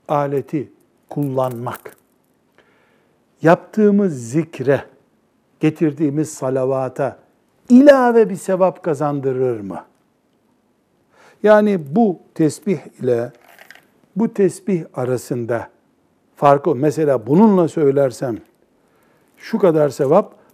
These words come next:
bununla söylersem daha az sevap gibi bir sonuç çıkarır mı? Cevap. Kelime-i tevhid getirirken, salavat getirirken, tesbihat yaparken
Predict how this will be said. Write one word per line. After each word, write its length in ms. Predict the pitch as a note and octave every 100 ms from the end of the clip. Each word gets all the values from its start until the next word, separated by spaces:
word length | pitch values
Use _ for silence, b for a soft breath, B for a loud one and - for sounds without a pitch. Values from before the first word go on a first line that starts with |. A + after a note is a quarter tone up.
| _ -
bununla 400 | E3 G3+ F#3+ E3
söylersem 680 | E3+ D#3 D3+ C#3+ G3+ F3+ C#3+
daha 240 | D3+ D3+
az 200 | D3+ C#3+
sevap 600 | - C#3 C3+ C3 - -
gibi 240 | D3 D#3 - - _ _ b b _ G3+
bir 100 | F#3+
sonuç 480 | D3 D#3+ F3 D#3+ -
çıkarır 400 | - D3+ C#3+ B2
mı? 180 | G#2+ - _ _ -
Cevap. 420 | E3 C3+ - _ _ _ _ _ _ b b b b b b b b b _ _ _ _ _ _ _ _
Kelime-i 420 | E3 F#3 B3 B3+
tevhid 340 | A3 G3 G3 G3
getirirken, 640 | F3+ - D#3 D#3 D3+ D3+
salavat 540 | D3 C#3 C#3+ D3 C#3+ -
getirirken, 640 | C3+ C#3 C3+ C3 D3 C#3
tesbihat 720 | C3+ C3 - D3 - D3+ -
yaparken 680 | B2 - A2+ A2+ - G2